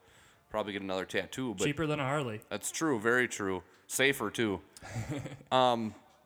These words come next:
Speaker 1: so, but I see these people with tattoos sometimes, and I think, you know, face tattoos, for instance.
Speaker 2: <laughs> I know.
Speaker 1: At what point in your life
Speaker 2: That's becoming a normal thing now, though.
Speaker 1: I, I get it, but at some point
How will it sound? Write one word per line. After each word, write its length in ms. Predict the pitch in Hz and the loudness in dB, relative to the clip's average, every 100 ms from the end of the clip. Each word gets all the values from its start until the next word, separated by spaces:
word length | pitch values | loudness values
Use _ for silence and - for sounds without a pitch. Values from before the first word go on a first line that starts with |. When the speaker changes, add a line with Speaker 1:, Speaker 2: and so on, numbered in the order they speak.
| _ - - - _ _ - | _ -20 -20 -20 _ _ -6
Speaker 1:
so, 460 | - 185 175 165 - 147 | 0 4 6 6 2 6
but 460 | 151 110 - - - _ | 6 6 -4 -12 -14 _
I 80 | - | 2
see 200 | - 196 | 2 0
these 180 | 190 151 | 0 -2
people 240 | 165 139 | -2 0
with 100 | 131 | 0
tattoos 460 | - 113 - 175 196 | 2 0 0 -2 -2
sometimes, 440 | - 101 107 104 | -2 -4 -6 -6
and 80 | 107 | -6
I 60 | 113 | -4
think, 380 | 123 117 - - - - - _ _ | -4 -4 -8 -20 -20 -20 -20 _ _
you 100 | - | -2
know, 300 | 127 123 123 - _ _ _ _ _ - - - - | 2 2 0 -10 _ _ _ _ _ -20 -20 -18 -8
face 380 | - 175 190 | 4 4 4
tattoos, 500 | - 127 104 113 101 | 6 6 4 0 -2
for 200 | - 98 | -4 -4
instance. 560 | 90 87 - 57 - - _ | -4 -6 -10 -12 -12 -14 _
Speaker 2:
<laughs> 100 | - | -10
I 200 | - 135 | -4 -2
know. 180 | 131 135 - - | -2 -4 -6 2
Speaker 1:
At 160 | 135 131 | 6 6
what 420 | 127 127 156 - | 6 8 8 6
point 320 | 170 156 147 | 2 4 4
in 140 | 120 117 | 2 4
your 260 | 110 127 | 6 6
life 540 | 131 117 95 90 - - - - | 6 4 4 0 -6 -14 -16 -8
Speaker 2:
That's 160 | 143 - | -8 -4
becoming 420 | 185 190 196 196 | -2 0 0 -2
a 60 | |
normal 420 | 160 143 156 165 143 | -2 -2 -2 -2 -2
thing 280 | 156 165 | -4 -2
now, 240 | 135 110 104 | -4 -4 -6
though. 220 | 101 92 - _ - | -8 -12 -16 _ 2
Speaker 1:
I, 120 | 156 | 6
I 160 | 175 175 | 6 4
get 320 | 156 175 240 | 4 4 6
it, 200 | 156 113 | 6 6
but 220 | 131 123 - | 2 2 2
at 140 | 139 135 | 2 6
some 240 | 180 214 | 4 4
point 360 | 214 180 175 | 4 4 2